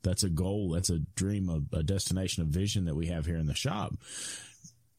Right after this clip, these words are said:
And we've not changed that, but what that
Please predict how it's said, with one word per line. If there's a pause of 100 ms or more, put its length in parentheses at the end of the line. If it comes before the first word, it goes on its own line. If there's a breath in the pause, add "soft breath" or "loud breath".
(140)
And
we've
not
changed
that,
but
what
that